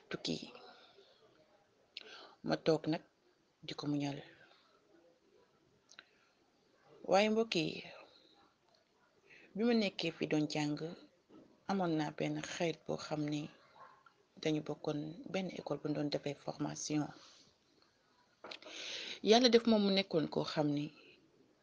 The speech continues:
seen am-am taxu ko woon demee noonu.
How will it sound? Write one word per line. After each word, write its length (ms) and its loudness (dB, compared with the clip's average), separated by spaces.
seen 400 -2
am-am 320 -4
taxu 200 -4
ko 100 -4
woon 180 -2
demee 260 0
noonu. 260 -4